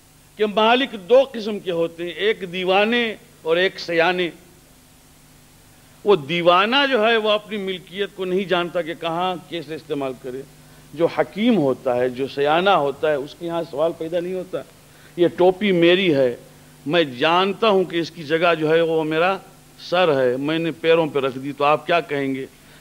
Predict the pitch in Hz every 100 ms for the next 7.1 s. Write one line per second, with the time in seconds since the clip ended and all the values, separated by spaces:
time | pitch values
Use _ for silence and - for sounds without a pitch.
0 | - 160 170 170 156 160 170 147 156 151
1 | 151 143 160 135 143 131 - 139 147 117
2 | 135 127 123 127 113 110 127 - - -
3 | - - - 120 135 143 143 - 165 170
4 | 147 127 127 117 - 120 147 185 190 214
5 | 190 196 180 175 190 196 196 185 180 165
6 | 180 160 196 220 214 190 185 185 185 147
7 | 139